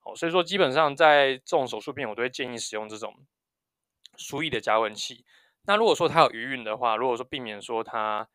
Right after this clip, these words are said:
麻醉深度太深什么的，其实可以加一些可能 bis 监测他的一个麻醉深度的贴片。那这种手术大多数如果说没有要做 trachea 的话，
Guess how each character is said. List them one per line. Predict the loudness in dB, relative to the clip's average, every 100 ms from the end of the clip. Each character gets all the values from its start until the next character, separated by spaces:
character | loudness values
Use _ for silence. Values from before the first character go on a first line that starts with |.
| _ _
麻 | -2 0
醉 | 2
深 | 0
度 | -2
太 | -2 -2
深 | -4 -12
什 | -14 -14
么 | -18 _
的， | -20 _ _
其 | -10 -6
实 |
可 | -4
以 | -4
加 | 0 0 0
一 |
些 | -2 -6 -8
可 | -10
能 | -20 -12
bis | -10 -10 -12 _
监 | -10 -6
测 | -4 -2
他 | -2
的 | -2 -2
一 |
个 | -4
麻 | -4
醉 | -2 -4
深 | -4
度 | -6
的 | -8
贴 | -8 -10
片。 | -8 -12 _ _ _ _ 2
那 | 4 6
这 | 4
种 | 4
手 | 0 -2
术 | 4
大 | 6
多 | 6 2
数 | -2
如 | 0 2
果 | 2
说 | 0 -4
没 | -2
有 | 0
要 | 0
做 | 0
trachea | 0 -2 -2 -8 -8
的 | -14
话， | -14